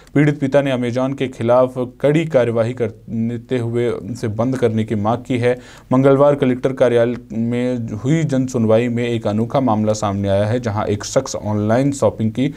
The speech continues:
स्लिप लेकर पहुंचा, जहां उसने ऑनलाइन शॉपिंग Amazon कंपनी के खिलाफ कार्यवाही की मांग की। पीड़ित पिता ने जनसुनवाई में मांग की है कि Amazon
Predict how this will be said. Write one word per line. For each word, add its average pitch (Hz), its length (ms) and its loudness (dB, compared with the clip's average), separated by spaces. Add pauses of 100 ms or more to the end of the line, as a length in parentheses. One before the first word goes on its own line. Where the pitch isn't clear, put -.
(240)
स्लिप 190 380 2
लेकर 127 260 4
पहुंचा, 120 320 4
जहां 120 320 0
उसने 113 400 -4
ऑनलाइन 113 600 2
शॉपिंग 127 440 0
Amazon 110 560 0 (380)
कंपनी 127 360 4
के 127 120 2
खिलाफ 123 440 2
कार्यवाही 107 400 4
की 120 120 -2
मांग 110 260 0
की। 127 180 0
पीड़ित 117 440 -2
पिता 117 220 2
ने 117 260 0
जनसुनवाई 110 640 2
में 113 160 2
मांग 107 340 2 (100)
की 127 140 2
है 123 240 2
कि 123 240 -2 (180)
Amazon 117 540 2